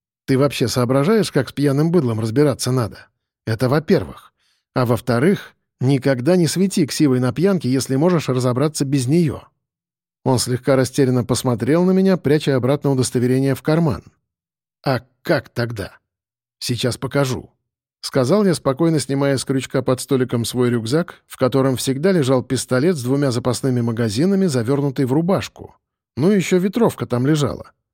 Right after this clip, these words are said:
на случай, если придется быстро скрыть оружие под одеждой.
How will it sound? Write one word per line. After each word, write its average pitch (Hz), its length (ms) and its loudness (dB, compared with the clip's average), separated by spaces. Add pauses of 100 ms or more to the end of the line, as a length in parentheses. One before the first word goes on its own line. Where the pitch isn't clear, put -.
(140)
на 123 140 0
случай, 190 300 -2
если 147 220 0
придется 135 460 0
быстро 131 320 -2
скрыть 131 320 -2
оружие 151 400 0
под 139 160 -4
одеждой. 160 640 -2